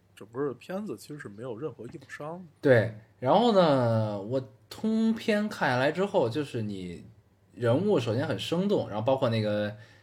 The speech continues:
Speaker 2: 江山设计图的这个设定啊，也很，
Speaker 1: 嗯。
Speaker 2: 很妙，就是结合我正在，最近正在看这个修仙小说，你就觉得，啊，很，很，很亲切啊，很亲切，
Speaker 1: 嗯。
Speaker 2: 啊，<laughs> 对，然后呢，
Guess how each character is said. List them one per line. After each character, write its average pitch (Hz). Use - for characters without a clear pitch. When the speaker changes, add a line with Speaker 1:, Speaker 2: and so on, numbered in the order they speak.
Speaker 2:
江 143
山 160
设 156
计 123
图 113
的 185
这 160
个 110
设 110
定 104
啊， 87
也 101
很， 107
Speaker 1:
嗯。 139
Speaker 2:
很 110
妙， 113
就 110
是 98
结 117
合 131
我 120
正 120
在， 120
最 117
近 117
正 117
在 110
看 113
这 107
个 107
修 127
仙 127
小 113
说， 117
你 131
就 120
觉 151
得， 185
啊， 107
很， 110
很， 107
很 117
亲 214
切 254
啊， 110
很 113
亲 185
切， 170
Speaker 1:
嗯。 123
Speaker 2:
啊， 120
<laughs> 233
对， 113
然 139
后 214
呢， 156